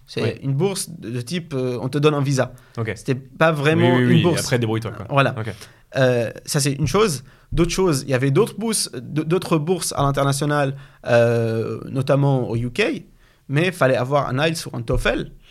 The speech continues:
Speaker 1: Et en Syrie, euh, <laughs> tu peux pas passer ni l'ielts ni le toefl, t'as pas de centre d'examen.
Speaker 2: D'accord.
Speaker 1: Et donc, euh, j'ai vu que les, ce qui est demandé pour postuler à ces deux, deux bourses, c'était des choses que j'ai, un C V
Speaker 2: Ouais.
Speaker 1: et une lettre de motivation,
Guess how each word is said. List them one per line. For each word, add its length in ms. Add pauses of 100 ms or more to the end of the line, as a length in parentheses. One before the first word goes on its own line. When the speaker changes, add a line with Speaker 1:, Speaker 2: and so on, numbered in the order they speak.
(200)
Speaker 1:
Et 60
en 100
Syrie, 380 (240)
euh, 200 (140)
<laughs> 160
tu 120
peux 120
pas 140
passer 360
ni 140
l'ielts 420
ni 80
le 80
toefl, 380 (100)
t'as 120
pas 140
de 60
centre 180
d'examen. 380 (280)
Speaker 2:
D'accord. 240 (360)
Speaker 1:
Et 80
donc, 380 (120)
euh, 380 (220)
j'ai 180
vu 380 (160)
que 320 (280)
les, 440
ce 100
qui 140
est 80
demandé 500 (120)
pour 120
postuler 380
à 80
ces 120
deux, 140
deux 320
bourses, 340 (300)
c'était 240
des 140
choses 200
que 420
j'ai, 420 (160)
un 80
C 180
V 80
Speaker 2:
Ouais. 180
Speaker 1:
et 140
une 100
lettre 160
de 60
motivation, 560